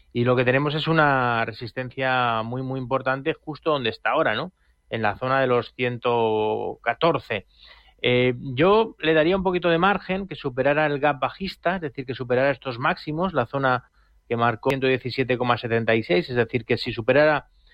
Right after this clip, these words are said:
los ciento dieciocho ya daría una señal positiva. Eh, a partir de ahí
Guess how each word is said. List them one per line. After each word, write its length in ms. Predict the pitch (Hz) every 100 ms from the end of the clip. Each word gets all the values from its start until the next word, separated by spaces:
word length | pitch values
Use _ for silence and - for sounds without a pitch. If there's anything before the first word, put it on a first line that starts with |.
| _ _
los 200 | 135 131
ciento 260 | 151 147
dieciocho 720 | 151 139 - 143 170 - 190 175
ya 200 | 143 151
daría 220 | 147 151
una 120 | 147
señal 600 | - 127 127 143 151 143 _ _ _ _ -
positiva. 720 | 113 - 113 127 113 80 - _ _ _ _
Eh, 320 | 110 113 113 113
a 120 | 117
partir 320 | 123 113 143
de 80 | 143
ahí 480 | 151 170 180 180